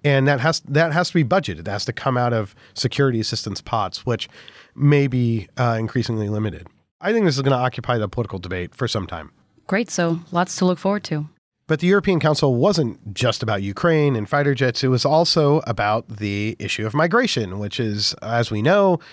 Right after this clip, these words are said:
Speaker 1: an issue that is really politically important and radioactive, uh, within Europe. What actually happened, uh, in this migration discussion that really occupied a lot of the European leaders' time?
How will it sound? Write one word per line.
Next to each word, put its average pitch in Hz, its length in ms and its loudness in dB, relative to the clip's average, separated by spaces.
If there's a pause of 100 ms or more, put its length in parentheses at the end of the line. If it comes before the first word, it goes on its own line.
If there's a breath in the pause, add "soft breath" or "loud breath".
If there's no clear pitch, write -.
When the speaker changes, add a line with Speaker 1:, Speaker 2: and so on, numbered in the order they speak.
(160 loud breath)
Speaker 1:
an 123 100 0
issue 123 640 2
that 113 300 0
is 107 260 -2
really 120 300 0 (220)
politically 120 540 0
important 135 480 0
and 110 160 0
radioactive, 120 840 0
uh, 117 220 0
within 117 280 -2
Europe. 120 280 2 (220)
What 220 280 0
actually 180 500 4
happened, 104 640 -6
uh, 117 360 0
in 120 180 0
this - 320 -2
migration 113 600 -2
discussion 104 480 -4
that 120 140 -2
really 110 200 2
occupied 101 440 -2
a 90 80 -4
lot 92 140 -2
of 90 60 -8
the 92 80 -6
European 90 400 -8
leaders' 87 280 -10
time? 85 320 -8